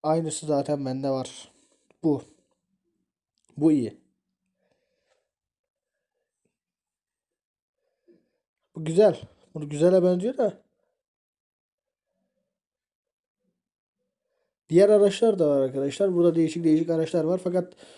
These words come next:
paralı olanlar da var. Paralı olanları açmayacağım tabii ki.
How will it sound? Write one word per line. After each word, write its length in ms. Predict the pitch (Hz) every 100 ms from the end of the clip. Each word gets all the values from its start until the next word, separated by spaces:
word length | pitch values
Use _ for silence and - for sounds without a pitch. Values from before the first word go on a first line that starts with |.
| - _
paralı 320 | - 170 175
olanlar 440 | 180 175 175 175 165
da 80 | 139
var. 160 | 175
Paralı 580 | 170 151 156 165 151 -
olanları 500 | 147 139 143 143 147
açmayacağım 520 | 156 156 - 123 117 120
tabii 280 | 120 120
ki. 260 | 117 185 190